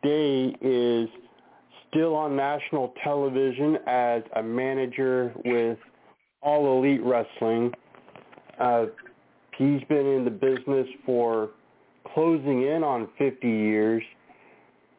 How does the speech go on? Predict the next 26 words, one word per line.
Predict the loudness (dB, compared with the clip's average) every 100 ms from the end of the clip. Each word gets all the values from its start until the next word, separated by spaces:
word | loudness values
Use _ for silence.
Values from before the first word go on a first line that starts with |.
| _ -2
Did | -2 2
you | 0 0 -8 _ 0
think | 0 0 0
when | 2 2
you | 4
were | 2 2
working | 0 0 0
with | -2 0
Jake | -2 -4 -6
the | -16 -2
Snake | 0 0 -2 -4
in | 0 2 2 0 -4 -10 _ -20 -20 _ -2
Mid-South | 0 -2 -2 0 2 0 -2 -2
that | -2 0
he | 0
would | 2 0 -4 -20 _ -16
still | -2 0 2
be | 0 -2 0
at | -2 -2 -2
this | 2 2 2 -4 -20 _ _ _ -4
at | -4 0
this | 0 0
stage | 0 0 0
in | 0 -2
his | 0
life? | -2 -2